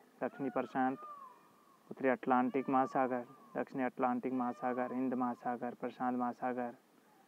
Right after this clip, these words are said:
और आर्कटिक महासागर। उसके बाद एक महासागर यहाँ पर है, जिसको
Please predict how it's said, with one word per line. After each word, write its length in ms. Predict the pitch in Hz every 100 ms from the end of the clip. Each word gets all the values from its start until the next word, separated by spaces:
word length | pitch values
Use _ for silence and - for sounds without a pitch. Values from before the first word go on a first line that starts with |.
| - - -
और 220 | 123 127 147 _ _ _ _ _ - _ _ _ _ _ _ -
आर्कटिक 560 | 123 127 - 131 - 196 226 _ _ _ _ _ _ _ -
महासागर। 520 | 120 110 117 113 110 - _ _ _ _ _ _ _ _ _ -
उसके 200 | - -
बाद 260 | 143 143 143 _ _ _ _ _ _ _ -
एक 180 | 143 -
महासागर 440 | 143 143 147 147
यहाँ 220 | 147 135 131
पर 180 | 143
है, 180 | 143 147 165 - _ _ _ _ _ _ _ _ - _ - _ -
जिसको 340 | 127 - 135